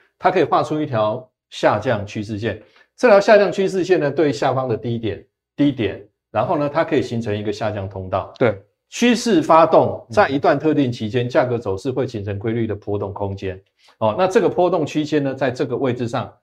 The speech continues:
Speaker 1: 台积电曾经一度跌破。台积电这个位置上跌破，如果再下去，我们这边还加了一个所谓的价量累计图。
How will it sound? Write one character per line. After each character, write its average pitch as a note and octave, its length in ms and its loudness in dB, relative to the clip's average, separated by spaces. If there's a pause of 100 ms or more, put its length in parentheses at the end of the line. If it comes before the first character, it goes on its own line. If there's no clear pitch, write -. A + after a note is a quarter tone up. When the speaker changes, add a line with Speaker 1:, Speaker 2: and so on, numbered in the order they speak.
(180)
Speaker 1:
台 C3 160 0
积 E3+ 140 -4
电 E3+ 160 -2
曾 A#2+ 180 -2
经 C3 100 -2
一 A2+ 140 -4
度 A#2 180 -6
跌 F#2 180 -8
破。 F#2+ 340 -8 (240)
台 C#3 140 0
积 G3+ 120 -2
电 G3+ 160 0
这 G3+ 100 4
个 E3 60 2
位 F3 140 2
置 D#3 60 0
上 E3 200 0
跌 B2 140 0
破， B2 200 2
如 B2+ 120 0
果 A#2+ 140 -2
再 B2 220 2
下 A2+ 240 -2
去， A2+ 320 -8 (280)
我 A2+ 140 0
们 C#3+ 100 -2
这 F#3 100 -2
边 E3 140 0
还 B2+ 140 2
加 D3 220 2
了 A#2 100 0
一 G#2 100 -2
个 A2+ 140 0
所 G2+ 180 -4
谓 A#2 120 0
的 A2 100 -4
价 B2 180 -2
量 A#2+ 160 -2
累 F2+ 140 -6
计 A#2 180 -8
图。 F2 280 -16